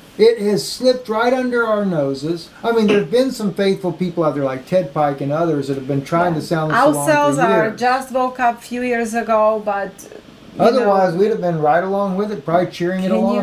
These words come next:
Speaker 1: unfortunately.
Speaker 2: Right. So, we know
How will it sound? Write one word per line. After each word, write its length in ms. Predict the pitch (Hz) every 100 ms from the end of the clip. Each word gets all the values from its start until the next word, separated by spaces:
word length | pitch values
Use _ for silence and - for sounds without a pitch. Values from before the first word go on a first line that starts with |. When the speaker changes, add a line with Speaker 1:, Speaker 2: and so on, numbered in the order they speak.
| 160
Speaker 1:
unfortunately. 760 | 147 160 180 180 143 - 131 147
Speaker 2:
Right. 60 | 147 - - - -
So, 540 | - - 202 196 196 214 - - - - - - 214
we 180 | 254 294
know 500 | 277 302 302 311